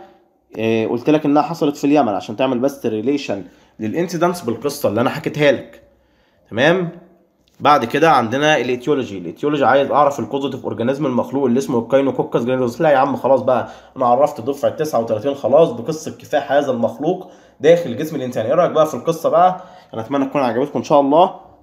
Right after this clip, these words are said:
ونكون فهمنا منها قصه الكاينوكوكس جرانيولوزس. بعد كده عندنا اللايف سايكل، اشطب على العنوان ده، ده للفهم فقط، استحاله تكتبه في الامتحان،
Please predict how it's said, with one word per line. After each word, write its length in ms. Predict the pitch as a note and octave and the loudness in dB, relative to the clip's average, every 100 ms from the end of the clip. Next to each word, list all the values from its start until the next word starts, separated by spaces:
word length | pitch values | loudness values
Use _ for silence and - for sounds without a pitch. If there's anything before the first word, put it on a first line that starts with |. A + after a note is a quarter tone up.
| - | -6
ونكون 500 | A2+ D#3 C#3 D3 D3 | 0 0 0 0 -2
فهمنا 320 | B2 C#3 C3+ | 0 0 2
منها 300 | C3+ D3+ D3 | 2 2 2
قصه 340 | C#3+ C#3 D3 C3+ | 2 -4 -4 -4
الكاينوكوكس 880 | G#2 - C3+ C3 A#2+ C3+ - C#3 | -6 -2 0 0 -2 -4 -2 -2
جرانيولوزس. 720 | A2+ G2+ A2+ B2+ C3+ G#2+ - _ _ _ _ _ | 0 -2 0 2 2 0 -10 _ _ _ _ _
بعد 200 | B2+ B2+ | 2 4
كده 200 | D3 C#3+ | 4 4
عندنا 540 | G#2+ G#2+ D3 E3+ F3+ - _ - | 4 2 2 2 0 -12 _ -8
اللايف 300 | G#2+ C3+ C#3 | 0 2 2
سايكل، 400 | - C#3+ C#3 G2 | 0 0 0 -6
اشطب 320 | - - B2 | -6 -2 2
على 120 | A2 | 4
العنوان 320 | A2 A2+ C3+ | 2 2 0
ده، 180 | B2+ C3+ | 2 0
ده 180 | G2+ B2 | 2 0
للفهم 480 | B2 A#2 - D3 C3 | 2 0 -2 -2 -2
فقط، 300 | - C3+ A#2 | -2 -2 -4
استحاله 380 | - - C3 B2+ | -10 -4 0 0
تكتبه 300 | B2+ - C3+ | -2 -4 -4
في 100 | C3 | -2
الامتحان، 500 | B2 A#2+ - B2+ | -4 -4 -2 0